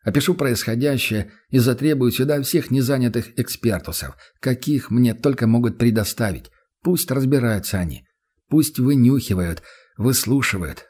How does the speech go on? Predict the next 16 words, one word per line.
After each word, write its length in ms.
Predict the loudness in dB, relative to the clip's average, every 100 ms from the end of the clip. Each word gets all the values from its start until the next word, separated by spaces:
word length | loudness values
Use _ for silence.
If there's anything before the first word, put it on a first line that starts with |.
| _
высматривают. 960 | -2 -2 0 0 0 -2 -4 -6 -12 -16 _ _ _ _ 0
Быть 180 | 0 2
может, 340 | 0 0 -4
их 300 | -2 0 0
силами 440 | -2 0 2 2
отыскать 480 | 2 -4 -4 -4 -4
след, 380 | 0 0 0 -4 -18 _ _ 0
ведущий 460 | 2 4 0 -2
к 80 | -2
нашему 380 | -2 -2 0 -2
талантливому 840 | 0 -2 2 0 0 0 2 2
сукину 420 | 0 -4 -2 -2
сыну, 380 | -2 -2 0 0
будет 320 | 0 -2 -4
куда 520 | -8 -8 -6 -4 -4 -4
проще". 760 | -6 -6 -6 -6 -6 -8 -12